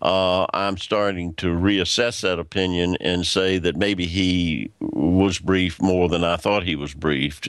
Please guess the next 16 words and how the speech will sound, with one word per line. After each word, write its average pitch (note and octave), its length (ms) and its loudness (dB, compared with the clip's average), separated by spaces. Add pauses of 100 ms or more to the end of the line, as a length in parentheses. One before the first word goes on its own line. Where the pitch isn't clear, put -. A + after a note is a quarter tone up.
And F2+ 520 -2
when F2+ 140 0
he G#2 140 2
made G2 260 0
the D#2 60 -6
statement, A2+ 600 -4
and E2 240 -4
kind F#2 260 -2
of D#2 120 -4 (160)
laughing, F#2 680 0
but E2 160 -8
it E2+ 100 -8
was F2 220 -6
a F#2 60 0
nervous G2 480 -2
laugh, C#2+ 340 -2